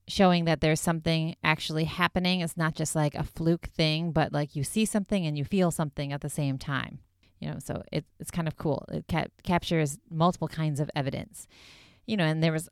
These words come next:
always, you know, the way they feel is always good evidence 'cause they're very sensitive and they've been doing this a long time, so they kinda know the difference between, you know, "I'm, I'm just dizzy because I ran up these stairs really fast,"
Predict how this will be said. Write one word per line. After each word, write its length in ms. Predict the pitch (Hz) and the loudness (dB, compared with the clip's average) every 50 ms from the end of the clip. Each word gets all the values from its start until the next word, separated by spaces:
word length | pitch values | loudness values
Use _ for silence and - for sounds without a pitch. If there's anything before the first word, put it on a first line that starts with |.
| _ - | _ 0
always, 500 | 175 180 165 170 165 165 165 160 151 - - - _ _ - - | 2 2 2 2 2 2 0 0 -2 -6 -12 -18 _ _ -18 -8
you 120 | - 175 165 | -6 -4 -4
know, 100 | 151 147 | -4 -2
the 140 | 135 160 | -2 -2
way 240 | 143 151 160 160 160 | 0 2 4 4 4
they 240 | 139 156 156 160 160 | 4 2 2 2 0
feel 580 | - - 170 160 160 156 151 151 151 151 147 - | -2 -4 -4 -4 -2 0 0 0 -2 -2 -4 -6
is 120 | 151 143 | -8 -6
always 440 | 156 147 139 139 139 139 139 - - - _ _ _ _ - | -6 -4 -4 -4 -4 -4 -6 -8 -10 -12 _ _ _ _ -8
good 160 | 165 165 156 | -4 -2 -2
evidence 760 | 147 - 151 143 143 143 143 143 139 139 147 - - - - - | 0 0 -2 -2 0 0 0 0 -2 -2 -4 -8 -12 -16 -16 -10
'cause 240 | - 156 143 135 - | -8 -8 -8 -6 -4
they're 160 | - 139 131 | -6 -4 -2
very 160 | 139 139 143 | -2 -4 -4
sensitive 640 | - - 156 139 - - - - 160 147 143 139 143 | -4 -4 -6 -6 -6 -8 -4 -2 0 0 0 0 -2
and 100 | 143 143 | -4 -6
they've 100 | 139 131 | -6 -6
been 140 | 139 139 | -6 -2
doing 180 | 131 196 226 226 | 2 4 4 6
this 160 | 220 202 - | 4 4 2
a 60 | 202 | 2
long 240 | 190 180 170 170 170 | 2 4 4 2 2
time, 340 | - 170 170 165 156 151 156 | 0 -2 -2 0 0 0 -2
so 140 | 143 - 147 | -4 -4 -6
they 80 | 147 | -6
kinda 200 | - - 165 156 | -4 -2 -2 -2
know 400 | 147 143 147 151 151 147 147 143 | 0 2 4 6 6 6 6 4
the 80 | 143 147 | 4 2
difference 360 | - 151 143 - 151 139 - | 0 -2 -4 -4 -6 -8 -8
between, 500 | - 139 - - 151 151 147 143 139 135 - - _ _ _ _ _ _ _ _ _ _ _ _ _ | -10 -12 -8 -6 -6 -4 -4 -4 -4 -6 -8 -12 _ _ _ _ _ _ _ _ _ _ _ _ _
you 120 | _ 160 151 | _ -4 -2
know, 100 | 139 135 | -2 -2
"I'm, 280 | 139 139 139 139 147 - - | -2 -2 -4 -6 -6 -4 -2
I'm 180 | 160 151 151 143 | 0 0 0 0
just 220 | 160 151 - - | -2 -4 -4 -4
dizzy 240 | - 151 143 151 151 | -4 -2 -2 -2 -4
because 260 | 165 - - 151 135 | -4 -4 -4 -2 -2
I 220 | 139 139 139 - - _ _ _ | -2 -4 -4 -8 -10 _ _ _
ran 140 | - 147 143 | -2 0 0
up 100 | 135 131 | 0 -2
these 140 | - 143 - | -4 -8 -6
stairs 320 | - - 170 170 175 160 | -4 -2 0 0 0 0
really 160 | 170 165 160 151 | -2 -4 -4 -2
fast," 400 | - 165 156 156 156 - - | -2 0 0 0 -2 -4 -8